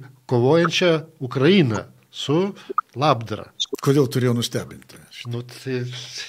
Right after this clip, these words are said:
Speaker 1: <laughs> inteligentai paprastai tik tai kalba.
Speaker 2: Tai vat, matai, inteligentai dar kažką gali realaus. Nu, taip, tai čia buvo ir mes dar važiuosim būtinai, nes tai paskui man atsiuntė nuotraukas to kaimelio, Horlivka vadinasi.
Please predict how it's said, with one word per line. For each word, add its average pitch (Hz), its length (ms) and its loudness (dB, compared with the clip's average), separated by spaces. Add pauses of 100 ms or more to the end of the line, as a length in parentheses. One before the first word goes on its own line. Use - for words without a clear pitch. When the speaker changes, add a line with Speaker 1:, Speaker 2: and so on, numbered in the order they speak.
Speaker 1:
<laughs> - 640 -16
inteligentai 131 540 0
paprastai 127 360 -4
tik 123 180 -4
tai 123 120 -2
kalba. 190 340 4
Speaker 2:
Tai 143 140 6
vat, 147 160 2
matai, 170 240 4
inteligentai 131 680 0
dar 156 220 2
kažką - 460 -2
gali 151 320 0
realaus. 160 500 -4 (440)
Nu, 143 420 -2
taip, 175 400 -2
tai 143 160 0
čia 127 240 0
buvo 139 320 4
ir 131 160 2
mes 131 240 2
dar 135 160 4
važiuosim 135 480 4
būtinai, 123 400 2
nes 110 240 0
tai 123 240 -4 (320)
paskui 139 320 2
man 143 160 6
atsiuntė 135 400 0
nuotraukas 135 480 0
to 135 160 0
kaimelio, 131 540 4 (340)
Horlivka 143 480 2
vadinasi. 120 640 -2